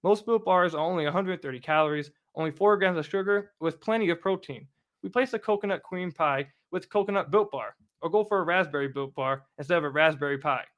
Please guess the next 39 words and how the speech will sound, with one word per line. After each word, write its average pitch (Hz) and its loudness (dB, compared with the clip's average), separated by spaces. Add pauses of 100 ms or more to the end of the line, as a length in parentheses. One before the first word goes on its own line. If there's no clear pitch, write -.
(340)
Lots 202 2
of 226 -2
good 202 2
flavors 175 0
to 143 -10
replace 147 -2
any 196 -2
pie. 156 0 (440)
They're 143 -4
low 196 2
calorie, 190 2 (200)
low 180 0
carb, 143 2 (260)
low 190 2
fat, 160 4 (220)
and 151 -4
it's 139 -10
high 165 6
in 160 0
protein. 143 -4 (260)
And 160 -2
it's 156 -6
also 208 0
covered 151 -2 (240)
in 147 -6 (240)
a 143 -2
hundred 208 0
percent 175 -4
real 165 0
chocolate 175 0
that's 139 -6
soft 196 2
and 185 -6
easy 196 -4
on 202 0
the 160 -2
teeth 180 -6
to 160 -10
chew. 147 -4